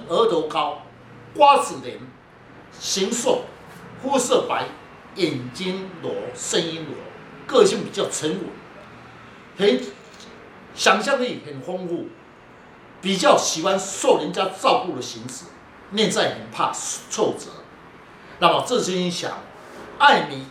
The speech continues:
又爱面子，比较有危机感的意志，自我保护力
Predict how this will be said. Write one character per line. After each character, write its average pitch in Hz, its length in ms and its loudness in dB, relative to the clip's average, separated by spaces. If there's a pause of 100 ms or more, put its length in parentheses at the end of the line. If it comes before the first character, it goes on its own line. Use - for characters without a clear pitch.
(100)
又 185 140 -2
爱 185 160 0
面 156 200 -4
子， - 180 -14 (360)
比 170 120 -6
较 233 140 4
有 147 220 0
危 175 160 4
机 226 220 -4
感 - 200 -8
的 - 80 -14 (140)
意 156 180 -8
志， - 200 -12 (1500)
自 - 200 8
我 240 260 8
保 - 160 6
护 214 100 2
力 185 60 -2